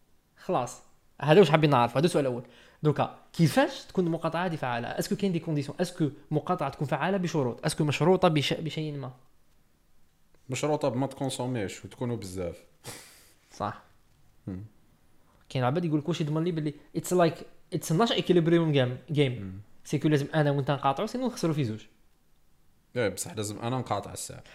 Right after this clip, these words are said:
Speaker 1: شو صاير لك اللي أنت لو كان أنت تقاطع وأنا ما نقاطعش؟
Speaker 2: إيه.
Speaker 1: نخسروا في زوج؟
Speaker 2: مم.
Speaker 1: ولو كان في لافاس نخسروا في زوج.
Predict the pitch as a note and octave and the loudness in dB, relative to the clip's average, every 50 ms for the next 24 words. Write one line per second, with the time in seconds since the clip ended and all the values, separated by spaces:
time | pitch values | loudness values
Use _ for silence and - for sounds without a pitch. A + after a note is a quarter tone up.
0 | - - - C#3+ - - D#3+ D#3 D3+ - D#3 D3+ C#3+ B2+ E3+ D#3 C3 C3 - - | -20 -8 -8 -4 0 0 2 0 2 0 0 0 2 4 4 4 4 4 0 -14
1 | - _ _ _ _ _ - - D#3 - F#3+ F#3 D#3 F3+ F3+ F3 - E3 D#3 D#3 | -20 _ _ _ _ _ -6 -6 -2 0 2 2 4 2 0 4 6 6 6 8
2 | D#3+ D#3+ D#3 D#3 D#3 C#3+ C#3+ C#3+ C3+ B2+ A#2+ - - - - - - F#2+ F#2+ F2 | 6 6 6 4 4 8 8 8 8 6 0 -2 -6 -14 -16 -14 -12 -10 -10 -10
3 | F2+ - - - - - - - - - - D#3+ D3+ - - D#3+ C#3+ B2 C#3 C#3 | -12 -14 -18 -20 -20 -20 -20 -20 -20 -14 -8 -8 -6 -4 -2 -2 -2 -2 -2 -2
4 | E3 A#3+ C#4+ - - - _ _ - A2 A2 G#2 G2+ - - - E3 E3+ E3+ E3 | -2 -4 -6 -6 -14 -20 _ _ -8 -6 -6 -6 -6 -8 -4 0 2 2 4 4
5 | G3 F3+ F3+ D#3 E3+ D#3+ D#3 D#3 G#3 B3 B3 A#3 - G3 E3+ C#3+ C#3 A#2 A2 A#2 | 4 4 4 4 4 4 4 4 4 2 2 2 4 4 4 4 2 0 0 -2